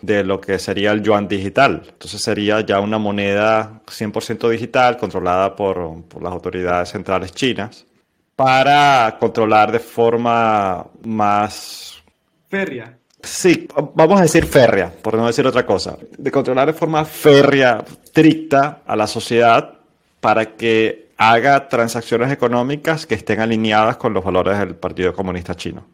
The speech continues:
Speaker 1: en pocas palabras. Entonces, esta es una visión, la visión autoritaria, la visión de control total de la población.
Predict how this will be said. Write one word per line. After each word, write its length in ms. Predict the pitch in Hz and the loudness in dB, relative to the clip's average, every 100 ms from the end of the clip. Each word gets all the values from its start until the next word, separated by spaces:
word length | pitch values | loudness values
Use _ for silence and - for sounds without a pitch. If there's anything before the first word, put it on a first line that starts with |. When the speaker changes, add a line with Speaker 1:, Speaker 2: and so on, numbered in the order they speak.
| - | -14
Speaker 1:
en 60 | |
pocas 220 | 90 95 | -12 -12
palabras. 300 | - - - - _ _ _ | -12 -12 -14 -20 _ _ _
Entonces, 960 | - 143 - 165 170 - 202 196 185 - | 2 2 4 2 2 2 4 4 2 2
esta 360 | 151 185 - 208 | 4 4 4 4
es 60 | |
una 180 | 160 160 | 4 4
visión, 460 | 147 110 120 104 80 | 2 2 2 2 2
la 80 | 92 | 0
visión 300 | 98 117 113 | 0 0 0
autoritaria, 640 | 117 110 107 131 147 180 | 2 2 2 4 4 6
la 100 | 131 | 4
visión 260 | 101 117 | 2 0
de 100 | 110 | -2
control 400 | 117 104 98 107 | -2 -4 0 0
total 580 | 113 117 110 113 120 123 | 2 0 4 4 2 -2
de 120 | 110 98 | 0 2
la 200 | 95 - | 2 2
población. 840 | 92 90 85 - 113 113 120 127 | 0 0 -2 2 4 6 2 -2